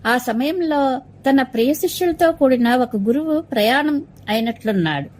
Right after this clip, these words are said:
అర్జునుడు శ్రీకృష్ణుని వియోగంతో వ్యథితుడైనాడు. కృష్ణుడు అతనిని గాఢంగా ఆలింగనం చేసుకున్నాడు.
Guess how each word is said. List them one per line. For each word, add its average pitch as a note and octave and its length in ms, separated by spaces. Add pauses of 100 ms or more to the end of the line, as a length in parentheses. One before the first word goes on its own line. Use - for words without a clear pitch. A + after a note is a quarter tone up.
(500)
అర్జునుడు C#4+ 500
శ్రీకృష్ణుని D#4 640
వియోగంతో B3+ 680 (500)
వ్యథితుడైనాడు. G#3+ 840 (440)
కృష్ణుడు F4 580
అతనిని C4 460
గాఢంగా C#4+ 600
ఆలింగనం B3+ 480
చేసుకున్నాడు. E3+ 720